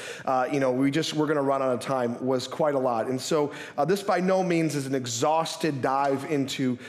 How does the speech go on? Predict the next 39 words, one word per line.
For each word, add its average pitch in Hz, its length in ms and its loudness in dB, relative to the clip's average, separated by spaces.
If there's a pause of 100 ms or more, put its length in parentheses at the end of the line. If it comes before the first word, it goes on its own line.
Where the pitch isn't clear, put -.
(220)
the 147 180 -6
transgender 170 1000 0
identities 147 680 0
and 135 140 0
what 170 180 0
that 170 240 0
means 147 320 0
for - 160 -4
those, 135 320 -2 (300)
uh, 127 180 0
individuals 147 760 0
and, 131 240 -2
and 139 100 0
what 147 120 0
that 143 100 0
means 147 200 0
for - 140 -2
us 135 160 -2
as 131 80 -6
a 123 60 -6
church. 147 340 -2
But 139 200 -2 (280)
I, 156 220 0
I 170 40 0
do 170 220 2
believe 196 380 2
that 160 120 0
there's 165 200 0
gonna 165 160 2
be 156 220 2
hopefully 196 720 2
a 151 60 2
new 156 180 2
foundation 143 680 0
that 135 140 0
can 135 160 -2
be 139 80 2
laid, 135 440 2 (320)
or 156 120 2